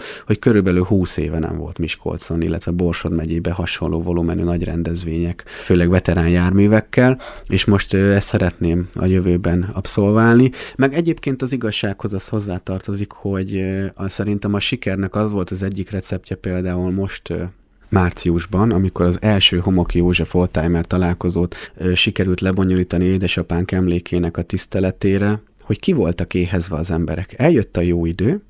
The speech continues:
eljött egy kicsit a tavaszias időjárás, és nem volt még szabadtéri nyitott program a régiségvásárokat leszámítva Miskolcon,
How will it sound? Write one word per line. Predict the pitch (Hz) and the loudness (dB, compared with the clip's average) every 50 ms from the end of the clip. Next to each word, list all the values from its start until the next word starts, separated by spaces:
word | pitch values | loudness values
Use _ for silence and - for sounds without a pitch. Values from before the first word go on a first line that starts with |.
| - - - | -18 -8 -2
eljött | 104 127 135 117 98 - - | 2 2 2 2 0 0 -4
egy | 85 - | -6 -6
kicsit | - - 98 - - - - | -4 -6 -6 -6 -6 -6 -6
a | 85 | -4
tavaszias | - 101 101 98 87 - - - 90 80 - - - | -4 -2 -2 -2 -2 -4 -4 -4 -2 -2 -2 -2 -4
időjárás, | 90 98 95 98 104 110 113 117 120 131 143 147 - - - - - - - - | -2 -2 0 0 2 2 2 2 2 2 2 0 0 -4 -8 -12 -16 -18 -10 -6
és | - 104 - | -4 -2 2
nem | - 190 202 170 120 | 4 4 6 6 4
volt | 98 98 95 95 - - | 4 2 0 0 -2 -2
még | 110 107 98 92 92 90 - - | 0 0 2 0 0 -2 -6 -6
szabadtéri | - - 120 104 90 87 - - - 90 87 90 | -4 -2 -2 0 -2 -2 -4 -2 -2 -2 0 0
nyitott | 90 92 95 - - 85 - | 0 -2 -2 -2 -4 -6 -6
program | - - 90 87 95 104 92 87 90 | -4 -4 -4 -4 -2 -2 -2 0 0
a | 90 90 | 0 0
régiségvásárokat | 95 104 104 101 85 82 - - 82 90 101 87 87 87 - - 85 82 87 85 - - 85 - | 2 0 0 0 -2 -4 -2 -2 -4 -2 -2 -4 -4 -2 -4 -4 -4 -4 -4 -6 -6 -6 -6 -4
leszámítva | - 85 82 - - 87 87 87 90 82 82 - - 82 | -4 -4 -4 -4 -4 -4 -2 0 0 -2 -2 -4 -4 -4
Miskolcon, | 87 87 - - - - 98 98 104 - - - 110 117 | -2 -2 -4 -4 -4 -2 -2 -2 -2 -2 -2 0 0 0